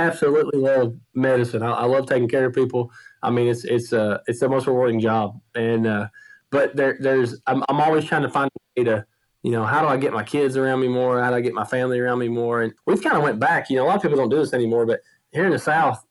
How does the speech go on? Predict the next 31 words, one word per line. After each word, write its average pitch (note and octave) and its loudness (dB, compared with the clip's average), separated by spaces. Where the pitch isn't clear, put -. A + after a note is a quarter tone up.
w-, B2+ -4
people F#3 0
used E3 -2
to C#3+ -2
get C#3+ -2
together F3+ 2
after A#2+ -2
church A#2+ -2
on A2 -2
Sundays A2 -2
and A2 -4
spend C3+ -2
most D3 0
of B2+ -18
the D3 0
day G3 4
together, A2 0
you A2+ -4
know, A2+ -2
watch B2+ 0
a - -14
football C#3+ 2
game C#3 0
or, A2+ 0
or G#2+ -4
sit C#3+ -4
around C3+ 0
and C3 0
eat C#3+ -2
and A#2+ -8
spend C3 -4